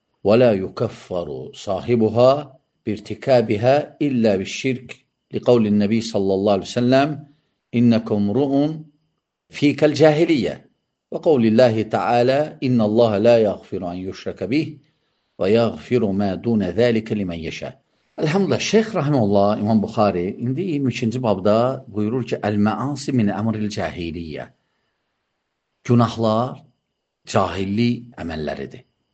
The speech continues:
Cahillikdən qalan əməllərdir və ya cahillik əməlləridir. Və sonra deyir ki, "Və la yukaffaru sahibuha birtikabihə."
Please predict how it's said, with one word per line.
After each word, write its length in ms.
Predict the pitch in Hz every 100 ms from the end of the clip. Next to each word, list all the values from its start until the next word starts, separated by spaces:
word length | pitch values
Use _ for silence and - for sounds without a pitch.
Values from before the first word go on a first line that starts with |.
| _ _ _ -
Cahillikdən 600 | 95 85 87 87 107 107
qalan 300 | 80 85 110
əməllərdir 680 | 76 76 69 71 69 67 71
və 120 | 78
ya 80 | 76
cahillik 560 | 73 73 80 80 82
əməlləridir. 580 | 78 73 67 67 - _ _ _ _ _ _ _ _ _ -
Və 60 | 113
sonra 260 | 202 180 123
deyir 160 | 160
ki, 100 | 165
"Və 120 | 190 147
la 100 | 151 - 120
yukaffaru 680 | 110 156 127 - 110 101 147
sahibuha 600 | - 92 95 120 101 131 113
birtikabihə." 840 | 85 - - 92 78 - -